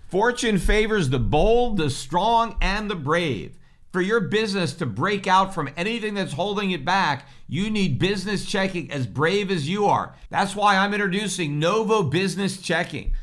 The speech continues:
Novo is powerfully simple business checking. And unlike traditional banking models,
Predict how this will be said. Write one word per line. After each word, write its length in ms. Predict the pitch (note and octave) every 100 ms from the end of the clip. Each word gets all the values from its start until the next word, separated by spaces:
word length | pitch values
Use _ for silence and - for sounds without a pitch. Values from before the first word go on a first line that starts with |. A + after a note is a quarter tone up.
| -
Novo 480 | A2+ E3 A3+ A3+ F#3+
is 160 | C3+
powerfully 640 | - B2 D3+ G3+ A3+ F#3+ G#3
simple 580 | F#3+ - G#3+ F#3+ D#3+ D3+
business 600 | B2+ D#3+ D3+ D3+ D#3+ -
checking. 420 | F3+ E3+ C#3 - - -
And 180 | - D#3
unlike 380 | F3+ G#3 F3+ D3
traditional 480 | E3 D#3 G3 F3+ E3+
banking 440 | D3 E3+ C#3 C#3+
models, 500 | D3 F#3+ F3+ C3 B2+